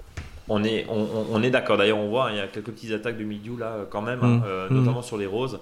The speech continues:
Speaker 1: Et, euh, ça s'explique par des nuits, pour le coup, très fraîches. Euh, Daniel continue son propos en nous disant, par ailleurs, je ne sais pas comment gérer le lait de cendre.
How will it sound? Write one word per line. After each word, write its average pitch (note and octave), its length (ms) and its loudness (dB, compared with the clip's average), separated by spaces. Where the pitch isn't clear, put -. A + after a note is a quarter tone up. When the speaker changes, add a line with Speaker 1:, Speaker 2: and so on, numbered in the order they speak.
Speaker 1:
Et, A2 140 0
euh, G#2+ 80 4
ça G#2 140 -4
s'explique A2 380 -6
par A2 120 0
des G#2 120 -2
nuits, C3+ 240 -4
pour C#3 160 -2
le C3 60 2
coup, C3+ 120 -4
très B2+ 180 -6
fraîches. - 400 -8
Euh, B2+ 200 6
Daniel E3+ 320 4
continue E3+ 320 -4
son D3+ 100 -6
propos D3+ 280 0
en F3+ 40 2
nous D#3 80 0
disant, E3 160 2
par F3 180 2
ailleurs, D#3 220 6
je C3+ 80 -4
ne C3+ 60 -4
sais D#3+ 100 -8
pas F3+ 140 -4
comment D#3+ 240 -4
gérer C#3 260 -2
le C3+ 120 0
lait C3 160 0
de B2+ 120 -6
cendre. B2+ 560 -6